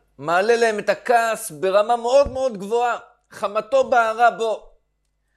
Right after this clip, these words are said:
אתה יכול למצוא בן אדם אחר שלעולם אי אפשר להכעיס אותו. כמו שמסופר על הלל הזקן, במסכת שבת, דף למד א', באזור שם. אי אפשר להכעיס אותו, הוא אדם מאוד מיושב.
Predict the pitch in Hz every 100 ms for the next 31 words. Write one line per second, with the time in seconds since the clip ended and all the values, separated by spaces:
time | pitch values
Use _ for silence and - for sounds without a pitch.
0 | _ _ _ - 185 185 175 190 156 139
1 | 165 143 - 196 208 202 _ _ _ _
2 | - 220 214 214 214 226 247 247 247 247
3 | 247 240 226 - 262 269 226 190 156 -
4 | _ _ _ _ _ _ - 160 165 160
5 | - 143 175 165 147 160 180 139 - 208
6 | 226 175 - _ 110 120 143 147 - 143
7 | 151 185 - - _ _ _ _ _ _
8 | _ _ _ _ 104 98 92 202 208 -
9 | - _ _ _ _ _ _ _ _ _
10 | _ - 95 95 160 170 175 131 - _
11 | _ _ _ _ _ _ _ _ _ _
12 | _ _ _ _ _ - 277 277 269 262
13 | 254 240 240 247 240 - 135 127 175 190
14 | 226 233 247 240 233 220 254 220